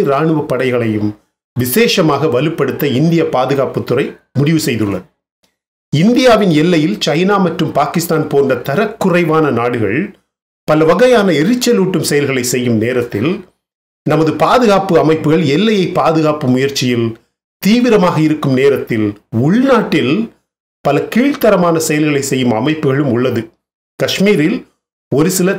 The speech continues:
தேசிய எதிர்ப்பு அமைப்புகள், அவர்களுக்கு உதவியாக இருக்கும் தீவிரவாத அமைப்புகள், ஒரு சில மாநிலங்களில்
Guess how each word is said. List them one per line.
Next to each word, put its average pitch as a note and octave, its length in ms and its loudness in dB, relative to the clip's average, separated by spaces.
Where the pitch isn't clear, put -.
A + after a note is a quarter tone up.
தேசிய F#3+ 340 0
எதிர்ப்பு D3+ 340 -2
அமைப்புகள், A#2+ 400 -2
அவர்களுக்கு C#3 400 -2
உதவியாக G#3 440 2
இருக்கும் D#3 380 0
தீவிரவாத F#3 520 4
அமைப்புகள், B2+ 440 -2
ஒரு F3+ 200 2
சில F#3+ 140 4
மாநிலங்களில் E3 760 0